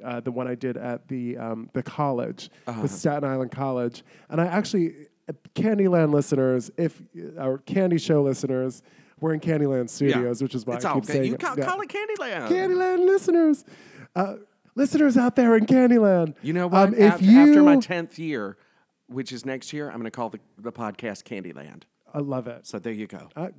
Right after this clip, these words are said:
Speaker 1: perfect. If you wanna set up a screening in your area, or if you work at a college and, uh, y-,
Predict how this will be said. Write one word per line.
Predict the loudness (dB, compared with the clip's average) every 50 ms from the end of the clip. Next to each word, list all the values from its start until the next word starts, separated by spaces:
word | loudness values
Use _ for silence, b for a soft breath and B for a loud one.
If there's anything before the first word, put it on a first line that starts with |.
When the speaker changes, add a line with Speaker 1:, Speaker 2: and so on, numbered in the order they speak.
| _ _ _
Speaker 1:
perfect. | -12 -10 -10 -10 -8 -10 -12 -14 -14 _ -20 b b b b b b b b b b -2
If | -2 0 4
you | 4 6 6 6 6
wanna | 4 2 2
set | 2 2 2 2 2
up | 2 2
a | 0
screening | -2 -2 0 0 2 2 2 2 2
in | 2 2
your | 2 2 0 0
area, | -2 -2 0 2 2 2 2 0 0 -2 -4 -4 -4 -2
or | -2 0 0 0
if | -2 -4 -4 -2
you | 0 2 4 4 4
work | 2 2 0 0 -2
at | -4 -6
a | -6 -6
college | -8 -6 -4 -2 -2 0 0 0 0 -2 -2 -4 -8 -20 b b b b b b
and, | -10 -6 -4 -4 -4 -4 -6 -6 -6
uh, | -6 -4 -4 -2 -2 -4 -4 -6 -6
y-, | -8 -10 -14 -16